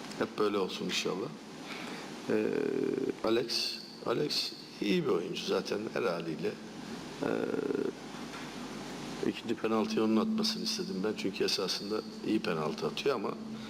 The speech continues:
Cagney ilk golü attığı için ona, golcülere bazen bu toleransı tanıyoruz. Ama bu sefer ısrar etmedim onda.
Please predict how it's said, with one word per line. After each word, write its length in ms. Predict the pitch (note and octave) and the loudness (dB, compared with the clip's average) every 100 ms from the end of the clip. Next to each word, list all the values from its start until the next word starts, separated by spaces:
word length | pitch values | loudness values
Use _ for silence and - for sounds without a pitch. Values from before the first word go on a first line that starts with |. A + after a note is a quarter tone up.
| - - A2+ | -8 -2 0
Cagney 340 | F#2+ G2+ G2+ | 0 2 0
ilk 120 | G2 | 2
golü 200 | G2+ G2+ | 2 2
attığı 260 | F#2 - F#2 | 2 0 0
için 240 | - - - - - - - - - - - - - - | 0 -4 -10 -16 -16 -14 -12 -12 -10 -10 -10 -10 -2 2
ona, 220 | G2+ G2 - - - - - - - | 2 2 -4 -14 -14 -12 -10 -6 2
golcülere 560 | G2+ G2+ F#2+ G#2 G#2 G2+ | 2 4 2 4 4 4
bazen 380 | F#2 F#2+ A2 A2 - - - | 4 4 2 0 -4 -4 -2
bu 80 | G2 | 0
toleransı 500 | G2+ F#2+ G2 F#2+ - | 4 4 4 2 -2
tanıyoruz. 720 | - G2+ G#2+ F2 - - - - - - - - - - - - - | -2 2 2 2 0 -2 -4 -4 -6 -6 -8 -8 -8 -8 -8 -8 -2
Ama 340 | G#2 G#2+ G#2 - | 2 4 2 0
bu 60 | |
sefer 380 | - A2 A2+ G#2+ G#2+ - - | 2 2 4 0 -2 -8 -2
ısrar 260 | - A2+ A#2+ | 0 4 2
etmedim 420 | - - E2 C#2+ - - | 2 -2 -2 -4 -10 -4
onda. 320 | F#2 F2+ G#2 | 0 2 2